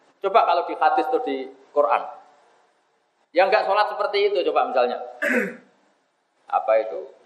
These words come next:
"Khudh min amwalihim shadaqatan tutahhiruhum wa tuzakkihim biha wa sholli 'alaihim." Itu artinya sholat jenazah apa mendoakan?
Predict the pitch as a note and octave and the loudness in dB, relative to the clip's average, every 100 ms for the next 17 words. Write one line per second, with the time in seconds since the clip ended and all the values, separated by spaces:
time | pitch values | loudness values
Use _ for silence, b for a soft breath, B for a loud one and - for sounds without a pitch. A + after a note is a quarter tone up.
0 | _ - F3 D#3 C#3 C#3 C3+ C3 C3 B2 | _ 2 2 2 -2 -2 0 2 2 0
1 | D#3 - B2+ B2 A#2 A#2+ C#3+ D3 C#3+ - | -4 -2 0 2 2 2 0 0 -4 -10
2 | - C3 C#3+ A#2 A#2+ B2 D3+ C3 B2+ A2+ | -14 0 4 4 2 0 4 4 4 2
3 | B2+ B2+ B2 A#2 A#2 C#3+ B2 A#2 B2 B2 | 2 2 -2 -2 2 4 4 0 -2 2
4 | A2 A2 G#2 - - _ _ _ _ _ | 2 2 -2 -8 -14 _ _ _ _ _
5 | _ _ _ - C#3+ F#3 F3+ C#3+ - E3 | _ _ _ -14 -8 4 4 4 0 0
6 | D#3+ D#3 D3 C3+ C3+ B2+ D3+ D#3 C#3+ C3+ | 2 2 2 2 2 0 2 2 2 2
7 | A#2+ A2 G#2+ | 2 0 -2